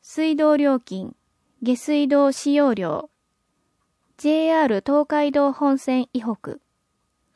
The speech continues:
市税の納付は便利な口座振替で。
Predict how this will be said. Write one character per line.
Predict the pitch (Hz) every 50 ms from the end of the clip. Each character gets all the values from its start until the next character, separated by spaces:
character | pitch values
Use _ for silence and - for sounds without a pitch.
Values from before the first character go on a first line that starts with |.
| _ _ _ _ _ _ _ _
市 | - - 339 339
税 | 339 339 320 311 269
の | 240 220
納 | 214 220 233 240
付 | 233 - 226
は | 226 214 208 214 - _ _ _ -
便 | 247 277 330 339 311
利 | 277 254
な | 214 190 190
口 | - 269 277 285
座 | 277 294
振 | 277 302
替 | 302 294 262 - - 214 190 185
で。 | - 160 156 269